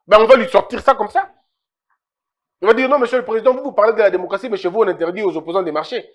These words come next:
Et le président va dire quoi ? Non, c'est une question de covid, vous voyez. Et puis on dit, oui, monsieur le président, c'est une question de covid, mais il y a un concert qui est, qui est, qui est, qui s'est produit la, le, le même jour, pardon, à la même période.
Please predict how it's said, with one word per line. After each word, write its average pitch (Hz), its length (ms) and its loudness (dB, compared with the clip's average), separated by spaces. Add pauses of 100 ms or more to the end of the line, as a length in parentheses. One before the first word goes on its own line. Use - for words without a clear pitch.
(160)
Et 170 40 -14
le 175 60 -2
président 202 180 2
va 220 80 2
dire 190 160 -6
quoi ? - 240 -6 (240)
Non, 208 380 -6
c'est 190 220 -18
une 190 120 -18
question 190 300 -10
de 170 80 -6
covid, 170 380 -10
vous 170 100 -14
voyez. 190 280 0 (160)
Et 151 60 -10
puis 165 80 -4
on 196 60 0
dit, 190 120 -6
oui, 262 140 -8
monsieur 202 200 -10
le 185 40 -12
président, 180 220 -10
c'est 175 100 -16
une 170 100 -18
question 165 180 -14
de 160 60 -10
covid, 175 300 -18
mais 151 220 -12 (160)
il 165 60 -4
y 185 40 2
a 196 40 4
un 202 80 -2
concert 196 420 -8
qui 208 140 -8
est, 190 160 -4
qui 170 200 -12
est, 143 80 -14
qui 147 140 -16
est, 131 160 -10 (180)
qui - 120 -18
s'est 170 100 -6
produit 185 420 -10
la, 151 240 -2
le, 135 280 -10
le 135 100 -8
même 214 160 -6
jour, 262 360 -4 (140)
pardon, 175 320 0
à 156 60 0
la 160 80 4
même 208 140 2
période. 214 440 -6